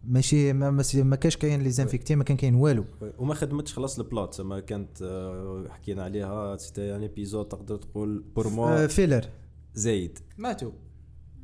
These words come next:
Speaker 2: ماتوا مع الاخر، دو كاركتير اللي ما
Speaker 1: آه، هي
Speaker 2: حكيناش
Speaker 1: كانت،
Speaker 2: عليهم.
Speaker 1: هي كانت، هي كانت باينه بلي يموتوا. شغل اللي لعب جو فيديو على بالهم بلي
Speaker 3: آه.
Speaker 1: يموتوا.
Speaker 3: مم.
Speaker 1: وفي، في ذا لاست اوف اس اذا راكم تشوفوا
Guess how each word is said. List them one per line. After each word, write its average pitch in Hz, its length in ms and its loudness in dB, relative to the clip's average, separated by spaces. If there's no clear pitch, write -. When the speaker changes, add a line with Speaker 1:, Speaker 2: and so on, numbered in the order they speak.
Speaker 2:
ماتوا 190 240 -8
مع 131 120 -6
الاخر، 120 220 -4
دو 135 160 4
كاركتير 143 500 2
اللي 113 140 0
ما 123 120 2
Speaker 1:
آه، 320 120 6
هي 262 100 6
Speaker 2:
حكيناش - 60 4
Speaker 1:
كانت، 196 280 8
Speaker 2:
عليهم. 202 120 10
Speaker 1:
هي 240 60 8
كانت، 214 220 6
هي 214 140 8
كانت 185 180 6
باينه 220 240 8
بلي 190 140 8
يموتوا. 151 360 4
شغل 165 180 4
اللي 165 140 8
لعب 147 180 4
جو 147 140 4
فيديو 147 200 4
على 160 100 2
بالهم 156 220 0
بلي 147 120 -2
Speaker 3:
آه. 135 80 -2
Speaker 1:
يموتوا. 120 260 -4
Speaker 3:
مم. 90 200 -8
Speaker 1:
وفي، 190 480 6
في - 120 0
ذا 165 120 6
لاست 185 240 2
اوف 175 100 6
اس 185 180 4
اذا 160 200 4
راكم 156 240 2
تشوفوا 233 400 0